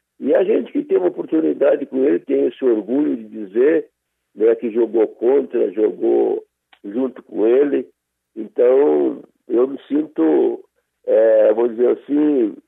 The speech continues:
é, triste. Por quê? Porque nós perdemos um grande homem, um grande, uma pessoa humilde, Nassif. Olha, é, você nem imagina a convivência do Pelé,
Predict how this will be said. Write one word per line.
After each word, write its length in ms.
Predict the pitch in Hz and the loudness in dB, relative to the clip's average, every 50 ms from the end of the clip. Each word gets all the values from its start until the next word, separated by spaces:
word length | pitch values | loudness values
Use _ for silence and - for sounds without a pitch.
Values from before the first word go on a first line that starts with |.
| _ _ _ _ _ | _ _ _ _ _
é, 760 | - 117 113 113 113 110 110 107 107 104 101 101 98 - - - _ | 0 2 4 4 4 4 6 6 6 6 4 4 2 0 -2 -4 _
triste. 600 | - 143 160 208 190 - - - - - - - _ _ _ _ _ _ _ _ _ _ _ _ | -2 0 0 0 0 -2 -6 -10 -8 -8 -8 -8 _ _ _ _ _ _ _ _ _ _ _ _
Por 200 | 156 170 156 - | -4 -4 -4 -4
quê? 360 | - 147 143 120 110 - - - - - | -2 0 2 2 2 2 0 -2 -6 -8
Porque 920 | - 147 - - - 175 185 196 196 196 202 202 196 196 190 190 185 180 175 | -8 -8 -6 -2 0 0 2 4 4 4 4 4 4 4 4 4 4 2 2
nós 200 | 180 175 196 208 208 | 2 0 0 0 0
perdemos 600 | - 233 220 196 151 143 170 190 190 170 139 113 - _ _ _ _ _ _ _ _ - | 0 0 0 0 0 0 0 2 0 0 -2 -6 -10 _ _ _ _ _ _ _ _ -12
um 120 | 123 123 | -10 -6
grande 360 | 117 143 175 202 135 131 131 | -2 0 2 2 2 2 0
homem, 440 | 135 135 151 170 180 160 147 143 139 | 2 2 4 4 2 2 0 0 0
um 220 | 135 131 123 120 | 0 0 -2 -4
grande, 460 | 113 104 131 156 170 160 139 120 120 - _ _ _ _ | -4 0 0 2 2 0 -2 -6 -12 -14 _ _ _ _
uma 260 | - 185 196 208 208 | -6 -2 0 0 0
pessoa 600 | - - - - - 175 165 - - 185 190 180 | 0 -2 -6 -4 -2 -2 -2 0 0 0 2 2
humilde, 640 | 160 147 131 135 156 190 190 160 131 107 - - - | 2 0 -2 -2 0 0 2 0 0 -2 -6 -6 -6
Nassif. 480 | 113 - - 92 - - 101 95 95 - - - | -2 -2 -2 -2 -4 -6 -8 -8 -8 -6 -2 0
Olha, 380 | 143 147 143 131 - - - - - _ _ _ _ _ _ _ - | 2 2 2 2 2 0 -2 -4 -8 _ _ _ _ _ _ _ -2
é, 440 | 104 113 117 117 113 113 113 113 117 | 0 2 2 4 4 4 2 2 0
você 360 | 113 117 127 123 - - 151 | -2 -4 -6 -4 -2 -2 -2
nem 220 | 147 156 180 196 196 | 0 0 -2 -2 -2
imagina 840 | 175 156 139 123 117 - - 139 156 156 147 139 123 110 104 - _ _ _ _ _ _ _ | 0 0 2 2 0 0 -2 -2 -2 0 0 0 0 0 0 -2 _ _ _ _ _ _ _
a 200 | - 110 110 110 | -2 0 0 0
convivência 720 | 110 - 139 151 139 127 123 113 107 117 - - 135 - 139 | 0 0 -2 -2 -2 -4 -8 -8 -4 -2 -2 -2 0 -2 -4
do 120 | - 117 | -6 -6
Pelé, 640 | - - - - - 110 123 123 143 - - - - | -6 -4 -2 0 0 2 2 2 4 2 2 0 -2